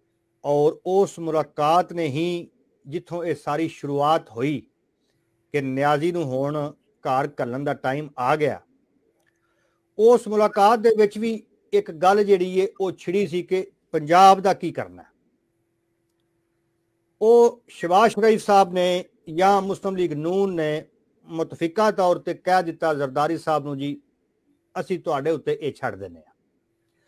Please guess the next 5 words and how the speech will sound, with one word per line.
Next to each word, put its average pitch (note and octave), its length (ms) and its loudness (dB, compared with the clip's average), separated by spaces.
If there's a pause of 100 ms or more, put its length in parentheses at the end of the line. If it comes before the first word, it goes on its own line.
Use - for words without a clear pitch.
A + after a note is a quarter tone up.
(280)
ਜੋ G#3+ 240 6
ਤੁਸੀਂ G#3+ 280 -2
ਫੈਸਲਾ G3 400 2
ਕਰੋਗੇ F#3+ 560 0 (160)
ਸਾਨੂੰ F3+ 520 -6